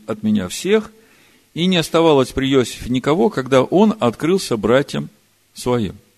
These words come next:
Здесь очень важный урок для нас. Это как раз то,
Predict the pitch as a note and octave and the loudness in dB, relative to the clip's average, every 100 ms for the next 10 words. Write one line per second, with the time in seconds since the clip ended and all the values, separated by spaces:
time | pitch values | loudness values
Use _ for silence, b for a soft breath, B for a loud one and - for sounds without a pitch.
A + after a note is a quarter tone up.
0 | _ _ _ _ _ _ _ _ _ _ | _ _ _ _ _ _ _ _ _ _
1 | _ _ _ _ _ _ _ _ A#2+ C3 | _ _ _ _ _ _ _ _ -8 -2
2 | E3+ C#3 B2+ A#2+ A2+ G2 F#2+ F#2+ F2+ E2+ | -2 0 -2 0 -2 -2 -6 -8 -12 -16
3 | - - _ _ _ _ _ A2 A2+ B2 | -18 -20 _ _ _ _ _ -8 -4 -4
4 | A#2+ A#2 - D#3+ F3 | -4 -6 -4 -4 -4